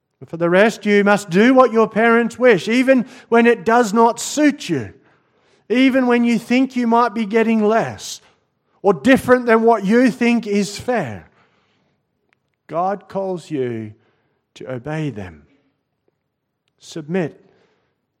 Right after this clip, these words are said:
to their good instruction. Your parents have been instructed to, to train you in the ways of the Lord.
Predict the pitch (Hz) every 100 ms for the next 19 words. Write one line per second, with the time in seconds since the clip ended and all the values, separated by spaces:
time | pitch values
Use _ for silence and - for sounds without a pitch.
0 | _ _ - 160 160 156 151 175 156 143
1 | - 180 165 - - 85 69 _ _ _
2 | _ _ _ _ _ _ _ _ _ _
3 | _ _ _ _ 214 208 233 254 170 190
4 | - 196 196 208 208 196 - 254 254 -
5 | 196 190 - 208 196 - - - 220 -
6 | - 240 262 285 247 208 202 202 208 214
7 | 247 254 240 214 254 226 233 139 -